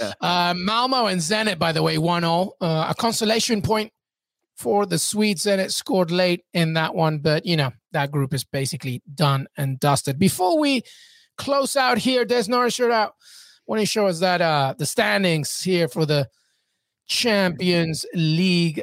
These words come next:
Speaker 2: as we wrap Tuesday's action? Okay, so Bayern, obviously, they're fine. Barcelona have to win, or, you know, basically, if they draw, they just gotta, they gotta get a result.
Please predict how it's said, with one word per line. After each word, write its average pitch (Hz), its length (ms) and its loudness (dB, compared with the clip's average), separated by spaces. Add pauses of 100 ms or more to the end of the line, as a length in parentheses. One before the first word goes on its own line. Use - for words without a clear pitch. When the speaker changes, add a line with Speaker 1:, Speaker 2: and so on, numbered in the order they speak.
Speaker 2:
as 156 220 2
we 160 200 0
wrap 160 360 0
Tuesday's 185 600 0
action? 185 680 0
Okay, 175 380 0
so 165 180 0
Bayern, 170 440 0
obviously, 165 400 0
they're 170 160 2
fine. 165 380 0
Barcelona 180 500 0
have 208 520 -2
to 262 200 0
win, 196 480 0 (800)
or, 175 340 2
you 226 180 0
know, 147 200 0 (960)
basically, 180 600 0
if 151 60 0
they 160 160 2
draw, 165 360 0
they 160 100 2
just 151 200 -2
gotta, 165 220 2
they 180 140 -2
gotta 226 180 0
get 214 160 0
a 190 80 2
result. 147 360 0